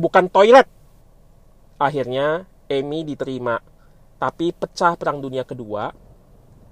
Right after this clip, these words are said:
dan akhirnya Amy harus melarikan diri dari Nazi saat itu. Kita tahu bahwa sebelumnya wanita tidak dapat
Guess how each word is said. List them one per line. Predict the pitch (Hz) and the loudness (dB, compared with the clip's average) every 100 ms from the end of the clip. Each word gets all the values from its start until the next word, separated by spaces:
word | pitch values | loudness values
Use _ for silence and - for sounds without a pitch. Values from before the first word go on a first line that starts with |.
| - - - - | -20 -20 -20 -6
dan | 147 131 | -2 0
akhirnya | 147 147 151 160 | 0 0 0 -2
Amy | 143 143 160 | -4 -4 -4
harus | 131 151 - - - - - - 135 | -2 -2 -4 -12 -20 -20 -20 -16 -4
melarikan | 135 131 131 131 | -2 -2 -4 -4
diri | 135 | -4
dari | 147 123 123 | -2 -4 -4
Nazi | 127 - 160 143 | -6 -6 -10 -6
saat | 113 - | -8 -10
itu. | 107 104 101 - - - - - - - - - | -14 -14 -14 -18 -20 -20 -20 -20 -20 -20 -20 -4
Kita | 185 254 | 0 2
tahu | 233 | 2
bahwa | 247 160 147 | 4 2 2
sebelumnya | 147 123 117 123 170 | -2 -4 -2 -4 -4
wanita | 139 139 143 - 170 165 | -2 -2 -2 -2 -2 -2
tidak | 147 123 107 | -4 -4 -2
dapat | 113 - 156 | -4 -6 -8